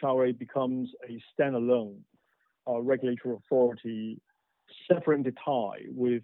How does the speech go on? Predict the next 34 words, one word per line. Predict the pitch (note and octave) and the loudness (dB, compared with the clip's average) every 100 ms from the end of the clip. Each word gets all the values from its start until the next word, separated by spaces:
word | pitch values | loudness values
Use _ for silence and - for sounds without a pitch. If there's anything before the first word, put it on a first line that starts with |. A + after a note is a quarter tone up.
| - | -2
uh, | B2 A#2 A#2 - | -2 -2 -6 -10
the | B2 | -10
European | A#2 B2+ B2+ - B2 B2+ | -2 -2 -2 -2 0 0
Union. | D3+ C3 G2+ F#2+ _ _ _ _ F3 | 2 0 0 -6 _ _ _ _ -6
At | |
the | F3 - | -4 -2
same | G#3 G3 | -2 0
time, | F#3+ F3 D#3+ | 0 0 0
I | |
think | D3+ D#3 C3+ | -4 -8 -2
Brexit | D#3+ - - A#2+ _ D3 | -2 -2 -10 -10 _ -6
gives | C#3+ C3+ - | -6 -8 -8
the | B2 | -6
U | C3 D3 C#3 | -2 -2 -4
K, | C3 B2+ B2 B2 - C3 | -6 -4 -4 -8 -10 -10
uh, | A#2 | -8
government | A#2+ C3+ A#2 A#2 | -4 -6 -6 -8
and | A2+ A#2+ | -8 -4
agency | C3+ B2 A#2 A#2 A#2 A2 - | -4 -4 -6 -8 -8 -8 -10
to | - - | -10 -4
take | F#3+ C3+ | 0 2
a | B2 - | 0 0
fresher | F3 - C3+ | -2 0 2
look, | C3 A2+ - _ _ _ _ - | 4 2 0 _ _ _ _ -6
more | E3+ G3+ G3 | -2 -2 -2
fundamental, | D3+ C3 C3 D3+ D3+ A#2+ A2 A2 B2 C3+ | -2 -2 -2 -2 -2 -4 -4 -6 -10 -6
uh, | B2 B2 | -4 -2
examination | B2 C3 D3 C#3 B2 B2 - G#2 G#2 - | -2 -2 0 0 0 -2 -4 -12 -12 0
of | B2+ B2 A#2+ - | 6 6 6 2
the, | B2 B2 A#2+ - _ _ _ _ _ _ C#3 | 2 4 2 -2 _ _ _ _ _ _ 0
the, | C#3 C#3 C3 - | 4 4 2 -2
uh, | C#3 C3 - C3+ - | 0 0 -2 -8 -6
the | |
principles | C#3+ - G#3+ G3 - - F#2+ F#2+ | -4 0 4 4 2 -4 -6 -6